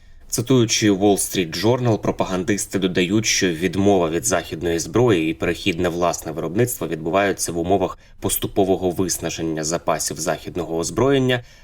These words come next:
а також відсутності прогнозів щодо завершення війни. Йдеться про статтю у Wall Street Journal із назвою «Одне з останніх прохань України до С Ш А – допоможіть нам робити свою зброю». Основна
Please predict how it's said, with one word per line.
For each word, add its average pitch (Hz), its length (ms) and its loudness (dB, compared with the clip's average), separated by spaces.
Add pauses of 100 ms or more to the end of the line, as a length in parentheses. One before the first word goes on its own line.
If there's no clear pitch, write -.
а - 100 -2
також 123 360 -2
відсутності 107 800 0
прогнозів 95 680 0
щодо 90 320 -2
завершення 82 680 -2
війни. 90 400 0 (260)
Йдеться 143 360 0
про 110 160 0
статтю - 400 0
у 95 280 2
Wall 95 280 0
Street 90 220 -4
Journal 117 360 0
із 95 140 -2
назвою 92 640 2 (160)
«Одне 107 280 4
з 113 80 -2
останніх 92 520 0
прохань 87 420 -2
України 82 440 -2
до 80 120 0
С 85 80 -2
Ш - 260 -2
А – 151 140 -2 (100)
допоможіть 92 600 -2
нам 101 200 2
робити 87 340 0
свою 80 360 -2
зброю». 92 400 2 (460)
Основна 113 520 2